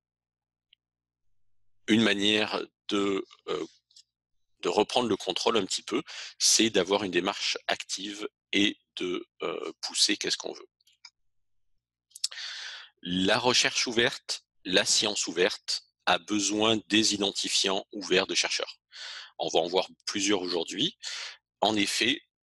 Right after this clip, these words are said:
euh, les éti-, les, euh, les édi-, les identifiants pérennes et les identifiants ouverts permettent à ce que les, euh, outils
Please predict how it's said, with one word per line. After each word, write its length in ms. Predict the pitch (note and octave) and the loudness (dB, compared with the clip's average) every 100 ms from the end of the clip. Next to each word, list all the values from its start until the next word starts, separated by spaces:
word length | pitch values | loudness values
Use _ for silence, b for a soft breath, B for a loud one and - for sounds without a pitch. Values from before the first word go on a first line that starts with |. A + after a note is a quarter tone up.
| _ _ _ _ - | _ _ _ _ 0
euh, 280 | F2+ F2 E2+ | 4 4 2
les 300 | F2+ G#2+ A#2 | 2 4 2
éti-, 300 | - - _ - _ | 0 -4 _ -18 _
les, 640 | F2 E2+ F2+ F2+ G#2 G2+ | -10 -6 -6 2 4 6
euh, 680 | F#2+ F2+ E2+ E2+ D#2+ C#2+ C#2+ - _ _ - - | 4 2 -2 -8 -12 -14 -16 -18 _ _ -6 -4
les 200 | G#2 G#2 | 0 2
édi-, 300 | G#2+ G#2 - _ _ _ _ _ _ _ _ - _ - | 2 -2 -8 _ _ _ _ _ _ _ _ -20 _ -6
les 580 | F#2 G2+ A2 - - F#2+ | 2 2 2 0 0 0
identifiants 640 | G#2+ G#2 - - - G#2+ | -2 -4 -2 0 2 2
pérennes 560 | - F#2+ F2 F#2+ D3 D#3 - | 2 0 2 0 0 -6 -2
et 100 | F2+ | -2
les 200 | F#2 G2+ | -2 -2
identifiants 600 | F#2+ F#2+ - - G2 G2+ | -2 -2 -4 -2 -2 -2
ouverts 420 | G#2+ F#2+ F2+ A#2 F#2+ B B B - | -6 2 2 2 -6 B B B -2
permettent 480 | F2+ G2 A2 - - | -2 2 0 -2 -4
à 120 | - | -2
ce 140 | G#2 - | 0 -2
que 140 | - | -2
les, 520 | G2+ G2 F2+ F#2+ G2+ - F2 | -2 0 2 2 2 -2 -4
euh, 220 | E2+ E2 - | -4 -2 -6
outils 480 | - - A#2 A2+ | -2 0 0 0